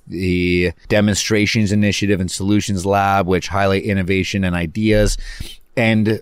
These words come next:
uh, solutions targeting affordable housing,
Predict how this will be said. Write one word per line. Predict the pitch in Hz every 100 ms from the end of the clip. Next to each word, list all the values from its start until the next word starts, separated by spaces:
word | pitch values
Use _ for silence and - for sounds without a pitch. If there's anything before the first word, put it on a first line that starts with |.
| -
uh, | 104 90 90
solutions | - 110 110 - 101 -
targeting | 113 104 98 98 95
affordable | 90 - 98 90 92
housing, | 95 127 120 120 117 110